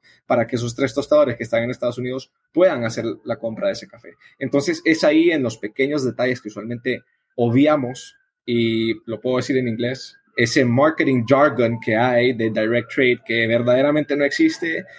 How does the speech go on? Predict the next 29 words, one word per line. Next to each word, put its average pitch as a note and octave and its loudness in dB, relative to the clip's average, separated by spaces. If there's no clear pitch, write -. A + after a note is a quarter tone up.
o A#2+ 4
si A#2+ 0
existe, C#3+ 0
pues A#2+ -2
funciona A#2+ -2
ciertamente C3 -2
para G#2 -2
algunas, A#2 -2
eh, A#2 2
empresas, - 0
pero A2+ -2
no A#2 4
para B2 2
todas, - 0
¿no? G#2+ -8
Entonces, A#2 -10
es A#2+ 2
ahí C#3+ 4
a C#3+ 6
donde A2 0
creo A2+ 0
yo A#2 0
que G#2+ 0
hay A2+ 2
muchísimo A2+ -4
valor G#2 0
en A2 -2
el G#2+ 0
evento G#2+ -6